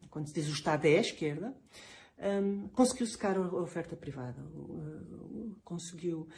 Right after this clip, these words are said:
impedir a oferta de privados na faixa dos valores acessíveis. Quer isto dizer que o Estado é culpado pela falta de habitação pública,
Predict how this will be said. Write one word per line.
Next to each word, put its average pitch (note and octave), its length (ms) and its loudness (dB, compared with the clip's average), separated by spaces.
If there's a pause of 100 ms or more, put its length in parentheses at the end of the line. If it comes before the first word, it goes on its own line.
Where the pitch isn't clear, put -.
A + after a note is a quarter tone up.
(100)
impedir A#3+ 640 8 (200)
a F#3 100 2
oferta F#3 460 2
de - 100 -10
privados E3+ 760 -2 (440)
na F3+ 160 4
faixa F3 280 2
dos D3+ 140 -8
valores D3+ 320 -4
acessíveis. - 560 -10
Quer - 180 -12
isto - 220 -12
dizer C3 400 0 (1040)
que - 120 -4
o - 20 4
Estado D#3+ 540 4
é E3 80 0
culpado E3 560 0
pela D#3 180 -2
falta E3 300 -2
de D#3 60 -4
habitação D3+ 420 -6
pública, D4 500 0